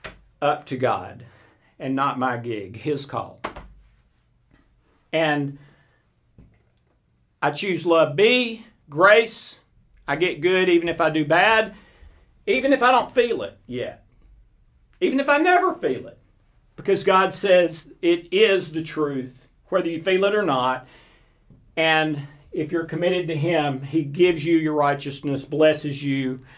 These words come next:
et cetera. Okay, so how about this week? You start moving toward love B, life B. And, um,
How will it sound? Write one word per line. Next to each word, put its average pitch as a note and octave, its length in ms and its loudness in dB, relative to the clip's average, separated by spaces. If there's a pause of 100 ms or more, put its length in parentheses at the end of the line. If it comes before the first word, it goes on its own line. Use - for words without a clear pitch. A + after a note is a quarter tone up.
(1000)
et - 120 -14
cetera. G2+ 420 -6 (840)
Okay, A3 380 4 (500)
so F3+ 560 4 (1500)
how G#3+ 140 0
about A3+ 260 2
this G#3+ 220 -2
week? G3 420 2 (920)
You D#3+ 120 -12
start F3+ 400 4
moving G#3 480 0
toward D3+ 520 2 (200)
love F#3+ 320 4
B, F#3 480 4 (1160)
life C#3 400 0
B. G#2+ 340 -6 (1200)
And, D3 360 0
um, B2+ 540 -2